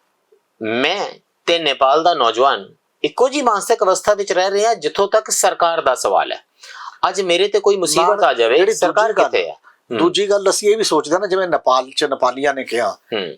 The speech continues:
Speaker 2: ਵੀ ਜਿਹੜੇ ਸਾਡੇ ਲਈ ਲੜ ਮੜ ਰਹੇ ਨੇ ਜ਼ਿੰਦਗੀ 'ਚ ਬੰਦੇ,
Speaker 1: ਬਿਲਕੁਲ।
Speaker 2: ਕਮਿਊਨਿਸਟ,
Speaker 1: ਹੂੰ।
Speaker 2: ਉਹ ਇਹੋ ਜਿਹੇ ਹੋ ਗਏ ਕਰਪਟ। ਸਾਡੇ 'ਚ ਇੱਕ ਅਲਟਰਨੇਟਿਵ ਦੇਖਿਆ ਇਨਕਲਾਬੀਆਂ ਦਾ,
Speaker 1: ਹੂੰ।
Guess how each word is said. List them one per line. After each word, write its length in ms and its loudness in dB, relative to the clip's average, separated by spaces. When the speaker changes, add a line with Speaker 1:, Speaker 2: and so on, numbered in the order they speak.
Speaker 2:
ਵੀ 80 0
ਜਿਹੜੇ 240 0
ਸਾਡੇ 320 0
ਲਈ 120 0
ਲੜ 280 0
ਮੜ 300 0
ਰਹੇ 180 -2
ਨੇ 100 -8
ਜ਼ਿੰਦਗੀ 360 -6
'ਚ 80 -4
ਬੰਦੇ, 400 -8
Speaker 1:
ਬਿਲਕੁਲ। 340 -2
Speaker 2:
ਕਮਿਊਨਿਸਟ, 440 -4
Speaker 1:
ਹੂੰ। 160 -18
Speaker 2:
ਉਹ 340 2
ਇਹੋ 80 0
ਜਿਹੇ 140 -2
ਹੋ 140 0
ਗਏ 100 -4
ਕਰਪਟ। 260 -2
ਸਾਡੇ 360 0
'ਚ 80 -2
ਇੱਕ 160 0
ਅਲਟਰਨੇਟਿਵ 500 -2
ਦੇਖਿਆ 280 0
ਇਨਕਲਾਬੀਆਂ 580 -2
ਦਾ, 120 -16
Speaker 1:
ਹੂੰ। 480 -8